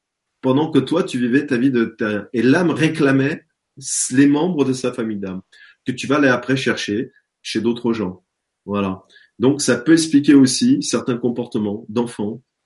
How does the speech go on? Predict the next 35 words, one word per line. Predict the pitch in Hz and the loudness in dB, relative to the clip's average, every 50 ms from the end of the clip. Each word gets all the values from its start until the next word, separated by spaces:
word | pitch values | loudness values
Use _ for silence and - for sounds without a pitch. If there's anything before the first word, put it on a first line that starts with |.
| _ _ - | _ _ -12
vis-à-vis | 101 107 101 117 110 101 113 113 | -10 -2 2 2 2 4 2 2
de, | 113 110 104 | 2 2 2
de | 101 101 104 101 | 2 2 0 -2
soi-même. | - - 107 95 92 90 87 87 92 _ _ _ _ _ - - - - - | -2 -2 0 0 0 0 -2 -6 -8 _ _ _ _ _ -20 -20 -20 -4 0
Et | 113 117 | 2 6
donc, | 151 170 156 | 6 6 6
vous | 113 131 | 6 6
allez | 120 | 4
me | 131 | 6
dire, « | 170 220 156 156 | 4 4 6 6
Oui, | 156 | 6
mais | 127 110 95 | 6 4 2
pourquoi, | - - - - - 214 262 277 285 370 - - _ _ _ _ _ _ _ | 0 -2 -6 -2 0 2 2 2 0 -2 -6 -10 _ _ _ _ _ _ _
pourquoi | - 139 131 131 208 208 | -2 0 2 4 2 4
cette | - 151 135 135 - | 4 2 2 2 0
âme-là | 117 120 139 185 240 415 427 - - _ _ _ _ _ _ _ _ _ _ _ | 0 2 2 0 0 -2 -4 -6 -10 _ _ _ _ _ _ _ _ _ _ _
a | - 139 143 | -4 -2 2
décidé | 135 131 123 - 139 135 190 | 4 4 4 4 4 4 4
de | 226 | 4
s'incarner | - - 156 127 - 131 120 139 190 233 | 4 4 2 2 4 4 4 4 4 4
dans | 220 185 143 | 4 4 4
une | 127 131 123 | 4 4 4
famille | - 127 117 113 117 | 4 2 2 2 2
d'âme | 113 - 208 233 | 2 0 0 0
qui | - - | 0 0
n'était | 135 123 - - 117 | 0 2 2 2 0
pas | - 123 127 | 2 2 0
la | 165 180 | 0 2
sienne ? » | - 370 359 320 277 | 4 4 2 2 2
Parce | 302 - - | -2 -4 -4
que | - | -4
c'est | - 127 | -2 0
la | 113 113 | 0 0
question | 110 135 113 - - 175 170 | 0 -2 -4 -2 -2 0 0
légitime | 127 127 110 110 117 110 - 208 240 349 | 2 0 0 0 -2 -2 -2 -2 -2 -2